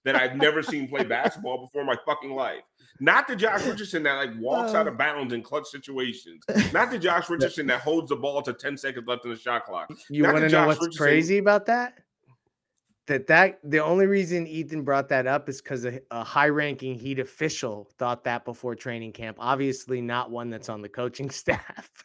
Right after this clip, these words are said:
Speaker 1: Yeah, I know,
Speaker 2: Obviously.
Speaker 1: and I know,
Speaker 2: Obviously
Speaker 1: I
Speaker 2: not
Speaker 1: probably
Speaker 2: somebody
Speaker 1: know
Speaker 2: that's
Speaker 1: who
Speaker 2: watching. <laughs>
Speaker 1: I probably know who it is, and that guy don't know shit about basketball. But anyway.
Speaker 2: <laughs>
Speaker 1: That's why Leif
Speaker 2: Um,
Speaker 1: is laughing.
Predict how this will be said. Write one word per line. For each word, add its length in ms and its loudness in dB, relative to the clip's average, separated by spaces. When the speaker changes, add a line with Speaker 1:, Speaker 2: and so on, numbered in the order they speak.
Speaker 1:
Yeah, 80 -10
I 200 10
know, 80 6
Speaker 2:
Obviously. 260 6
Speaker 1:
and 100 6
I 80 6
know, 200 -2
Speaker 2:
Obviously 360 10
Speaker 1:
I 40 4
Speaker 2:
not 80 8
Speaker 1:
probably 80 6
Speaker 2:
somebody 240 8
Speaker 1:
know 40 10
Speaker 2:
that's 120 8
Speaker 1:
who 100 6
Speaker 2:
watching. 580 6
<laughs> 140 6
Speaker 1:
I 60 2
probably 280 4
know 200 4
who 60 2
it 80 2
is, 160 2
and 100 -2
that 140 0
guy 120 4
don't 140 -2
know 140 -4
shit 360 -10
about 280 -6
basketball. 720 -10
But 260 0
anyway. 240 -6
Speaker 2:
<laughs> 400 -4
Speaker 1:
That's 200 -4
why 320 6
Leif 40 2
Speaker 2:
Um, 60 0
Speaker 1:
is 120 -8
laughing. 400 -4